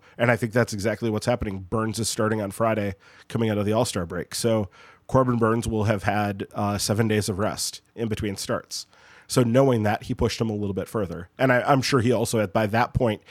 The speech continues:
he knew Burnes wasn't gonna be going to the All-Star game. So he was just purely going to be getting a rest. And so let that go a little bit. And I think that that's mostly what this is. I think we have seen him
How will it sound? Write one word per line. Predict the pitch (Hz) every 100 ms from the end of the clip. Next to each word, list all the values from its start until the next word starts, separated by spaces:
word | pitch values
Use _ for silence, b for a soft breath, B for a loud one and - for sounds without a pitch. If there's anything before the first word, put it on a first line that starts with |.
| B
he | - 156
knew | 151
Burnes | 123 123 113
wasn't | 113 113
gonna | 107 101
be |
going | 104 104 95
to |
the | 95
All-Star | 98 98 95 90
game. | 95 95 92 b b
So | - 123
he | 110
was | 110 117 104
just | 107 - -
purely | - 139 127 113
going | 110 110
to | 101
be | 101
getting | 101 95
a | 98
rest. | 98 95 98 - - b b b -
And | 113
so | - 101 101 95 _ _ _ -
let | 123 110
that | 101 104
go | 110
a |
little | 117 123
bit. | 120 143 - - _ b b b b -
And | 123 120
I |
think | 113 123 -
that | 120
that's | 127 127 127
mostly | 117 143 160 - 113
what | 101 95
this | 95 95 87
is. | 64 - - - B B B
I | -
think | 127 190
we | 180
have | 131 143 170 151
seen | - 175
him | 165 156 147